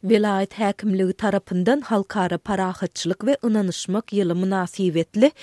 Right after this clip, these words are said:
çäre guramalaşdyryldy. Şol gün günortan howanyň temperaturasy minus dört gradus sowuk bolsa da,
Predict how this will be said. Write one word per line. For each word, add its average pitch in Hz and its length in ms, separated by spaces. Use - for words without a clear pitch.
çäre 208 540
guramalaşdyryldy. 196 1300
Şol 208 340
gün 180 200
günortan 190 560
howanyň 185 560
temperaturasy 180 1000
minus 202 580
dört 202 280
gradus 196 460
sowuk 185 460
bolsa 180 420
da, 269 120